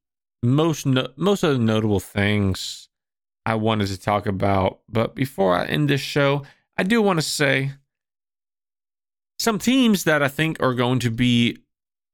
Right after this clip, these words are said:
making an impact this year. Number one, of course, J J Watt decided to join the Cardinals. They do have big, they do have, like, big question marks at the corners. They did get Malcolm Butler,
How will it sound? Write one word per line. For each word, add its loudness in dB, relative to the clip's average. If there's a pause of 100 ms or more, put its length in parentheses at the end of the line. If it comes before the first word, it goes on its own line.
(480)
making 0
an -2
impact -2
this -4
year. -4 (2000)
Number 2
one, 2
of -2
course, -4 (840)
J 2
J 2
Watt 0
decided 0
to 0
join 0 (500)
the 0
Cardinals. -2 (880)
They 0
do 2
have 2
big, 0 (120)
they 0
do 2
have, 0 (180)
like, -2
big -2
question 0
marks 0
at -2
the -2
corners. 0
They 0
did -2
get 0
Malcolm 0
Butler, 0